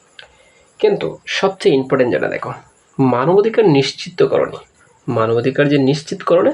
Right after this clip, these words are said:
সুশাসনের অন্তরায় কোনটা? এটা হচ্ছে গণতন্ত্র থাকতে হবে, গণতন্ত্র।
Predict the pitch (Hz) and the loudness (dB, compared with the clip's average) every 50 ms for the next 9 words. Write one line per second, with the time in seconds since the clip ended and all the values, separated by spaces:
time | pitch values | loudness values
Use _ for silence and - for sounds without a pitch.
0 | - - - - 165 135 - 151 151 - - 170 160 147 127 127 - - 113 117 | -2 -6 -4 -2 -2 0 0 -2 -2 0 0 2 4 4 4 2 0 -2 -2 -2
1 | 117 - - 151 147 - - - - - - _ _ _ _ - _ - - 139 | 0 0 0 0 0 -2 -6 -10 -12 -18 -20 _ _ _ _ -12 _ -4 -2 0
2 | 131 143 135 - 127 117 117 110 113 - - - - - - - 110 104 98 - | 0 0 0 0 0 0 0 -2 -2 -2 -2 -4 -4 -4 -6 -6 -4 -2 -2 -2
3 | - - - - - - - 123 127 143 185 - - - _ _ _ _ - - | -2 -6 -10 -10 -8 -2 0 0 2 2 0 0 -2 -8 _ _ _ _ -12 -12
4 | - - - - | -10 -12 -14 -18